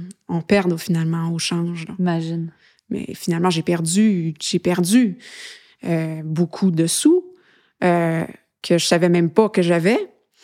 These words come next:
Speaker 2: Hmm.
Speaker 1: Mais c'est pas ça le plus grave pour moi. Je m'en fous, à la limite, de l'argent. C'est la, c'est la trahison de confiance que,
Speaker 2: Ouais.
Speaker 1: qui me, qui me scie en deux. Puis il y a pas eu d'excuses.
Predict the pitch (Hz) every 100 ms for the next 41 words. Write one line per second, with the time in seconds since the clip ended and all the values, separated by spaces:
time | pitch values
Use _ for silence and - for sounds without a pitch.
0 | - 196 196 190 - 214 190 208 226 214
1 | 170 185 170 180 196 - 175 170 220 202
2 | 175 175 165 - 254 202 170 175 185 214
3 | 208 196 175 165 156 185 185 - - 170
4 | 170 170 - - - 185 170 - 190 185
5 | 165 185 208 175 175 170 - 180 190 190
6 | 180 185 185 175 170 - _ - - 180
7 | 170 165 170 170 180 - - - - _
8 | - 190 - 190 170 170 214 208 180 175
9 | 170 170 - 196 247 180 - - 190 185
10 | -